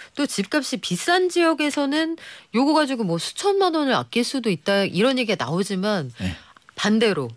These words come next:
Speaker 1: 집값이 비싸면 리스크도 커지는 거
Speaker 2: 리스크
Speaker 1: 아니에요?
Speaker 2: 커지죠. 만약에 한번 뭐가 문제가 됐다라고 하면 그 책임은 또 온전히 본인이 져야 되기 때문에 저는 차라리 비싸면 좀, 좀 할,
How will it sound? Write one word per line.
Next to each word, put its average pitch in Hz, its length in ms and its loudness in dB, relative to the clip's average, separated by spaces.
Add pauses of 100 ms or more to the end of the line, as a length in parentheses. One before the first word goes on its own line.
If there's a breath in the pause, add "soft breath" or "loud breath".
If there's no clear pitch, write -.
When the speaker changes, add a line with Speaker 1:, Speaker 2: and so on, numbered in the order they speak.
(180)
Speaker 1:
집값이 269 420 -4
비싸면 196 460 -2
리스크도 175 420 -4
커지는 311 440 -4
거 196 80 0
Speaker 2:
리스크 135 180 -2
Speaker 1:
아니에요? 196 140 2
Speaker 2:
커지죠. 196 360 2
만약에 190 400 2
한번 175 380 0
뭐가 143 220 -2
문제가 123 360 0
됐다라고 92 880 -8
하면 107 260 -2
그 - 120 -2
책임은 156 480 0
또 131 100 0
온전히 120 460 2 (120)
본인이 120 360 2
져야 110 220 0
되기 107 200 0
때문에 107 540 -6 (520 loud breath)
저는 214 320 2 (400 soft breath)
차라리 240 440 0
비싸면 180 500 -2
좀, 120 260 -8 (260)
좀 104 240 -12
할, 196 260 -4